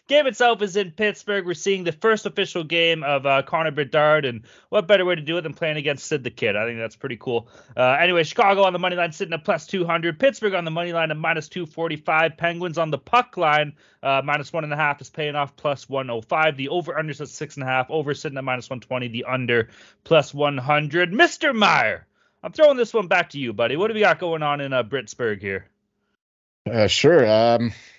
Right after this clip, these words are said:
Speaker 2: yeah, I mean, I, I've got minus two oh three for the Penguins, so, uh, closer to the, the Chicago side. But, uh, I think that there's a lot more room for the Blackhawks to be bad. Um,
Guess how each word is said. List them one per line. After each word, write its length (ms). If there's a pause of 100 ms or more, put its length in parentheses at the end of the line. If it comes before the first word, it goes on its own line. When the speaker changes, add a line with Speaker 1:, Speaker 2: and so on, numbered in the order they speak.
(500)
Speaker 2:
yeah, 200
I 40
mean, 240
I, 320
I've 100
got 220 (100)
minus 380
two 200
oh 40
three 380
for 120
the 60
Penguins, 380
so, 260
uh, 120
closer 380
to 60
the, 140 (120)
the 80
Chicago 460
side. 400
But, 220 (580)
uh, 640 (120)
I 160
think 140
that 160
there's 260
a 40
lot 260
more 220
room 260
for 120
the 60
Blackhawks 420
to 80
be 100
bad. 540 (400)
Um, 600